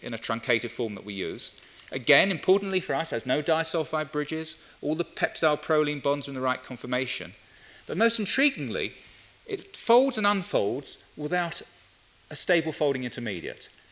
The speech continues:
And it was the first protein that was discovered to f-, fold and unfold without an intermediate. Since then, I think Luis Serrano has found that the K Y protein also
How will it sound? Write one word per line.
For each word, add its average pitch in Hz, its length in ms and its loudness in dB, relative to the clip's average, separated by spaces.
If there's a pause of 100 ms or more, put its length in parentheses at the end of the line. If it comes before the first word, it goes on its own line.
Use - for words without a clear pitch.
(100)
And 151 80 -4
it 151 40 0
was 151 80 -4
the 170 80 0
first 233 340 2
protein 143 500 4
that - 200 -8 (280)
was 135 120 -4
discovered 139 600 4
to 131 300 2 (520)
f-, - 160 -12 (160)
fold 156 320 4
and 143 80 0
unfold 113 640 2
without 120 340 -2
an 120 60 -4
intermediate. 110 680 -4 (800)
Since - 320 -4
then, 170 200 2
I 127 40 2
think 135 160 -6
Luis 135 180 0
Serrano 143 320 0
has 110 120 -4
found 120 240 -4
that - 80 -10
the - 60 -10
K 131 240 -4
Y 120 260 -2
protein 101 460 -6
also 104 380 -6